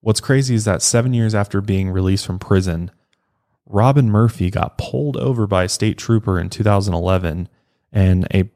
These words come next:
passenger of hers that was with her happened to be a heroin addict and had possession of heroin, and therefore they were both arrested for it because it's a violation of her parole to be around that. And as a result,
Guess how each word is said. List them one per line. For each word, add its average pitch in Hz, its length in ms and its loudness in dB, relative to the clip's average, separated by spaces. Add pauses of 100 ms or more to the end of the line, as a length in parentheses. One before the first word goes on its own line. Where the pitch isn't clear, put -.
(160)
passenger 107 580 2
of 92 140 -2
hers 95 400 0
that 92 180 0
was 92 160 0
with 101 240 2
her 92 200 2
happened 92 420 -2
to - 100 -6
be 90 260 -2
a 90 80 -2
heroin 98 500 2
addict 92 460 -2 (500)
and 92 520 -2 (120)
had 95 300 -4
possession 92 540 0
of 90 480 0 (280)
heroin, 85 520 -2 (380)
and 95 160 0
therefore 92 340 2
they 92 100 2
were 90 120 -2
both 110 340 2
arrested 95 480 0
for 95 260 -2
it 90 60 -4
because 95 260 -4
it's 95 160 -4
a 95 60 -2
violation 95 680 -2
of 95 160 -8
her 90 160 -4
parole 104 680 2 (300)
to 107 100 -8
be 98 180 0
around 101 380 2
that. 87 340 -4 (460)
And 110 160 2
as 127 180 4
a 120 60 2
result, 104 580 2